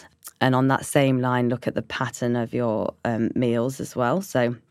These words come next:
if you're eating breakfast and then you realise it's five hours later until you tend to get to lunch and you're absolutely ravenous, make sure that you've got a snack to hand. Try not to forget about your need to sustain yourself. So, um,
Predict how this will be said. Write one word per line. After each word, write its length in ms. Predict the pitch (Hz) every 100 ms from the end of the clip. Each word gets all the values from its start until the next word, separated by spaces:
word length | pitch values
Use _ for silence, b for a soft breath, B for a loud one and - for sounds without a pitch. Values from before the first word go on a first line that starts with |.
| _ _ _ _ _ -
if 180 | 151 -
you're 200 | 139 135
eating 320 | 143 139 131
breakfast 460 | 139 - - 120 120
and 120 | 123
then 140 | 120
you 100 | 120
realise 440 | 123 120 110 113 -
it's 180 | -
five 260 | - 131 120
hours 420 | 117 113 113 -
later 320 | 120 117 -
until 260 | 113 113 113
you 100 | 104
tend 280 | 101 113 113
to 80 | -
get 180 | 117 -
to 100 | 117
lunch 420 | 120 71 - - B B B
and 100 | 123
you're 100 | 127
absolutely 480 | 123 - - 113 107
ravenous, 640 | 117 123 92 - - - B B B B -
make 200 | 151 151
sure 200 | - 143
that 120 | 127
you've 160 | 131 123
got 260 | 139 131 -
a 160 | 117
snack 340 | 117 - 151 -
to 80 | 127
hand. 380 | 120 104 -
Try 220 | - 135 123
not 220 | 123 -
to 360 | - 123 120 98
forget 280 | - 127 113
about 360 | 113 120 117 82
your 160 | 120
need 300 | 117 120 117
to 300 | - 123 113 110 B B B B
sustain 560 | - 135 117 143 131 117
yourself. 560 | 113 120 - - - 131
So, 360 | - 120 120 -
um, 400 | 110 117 117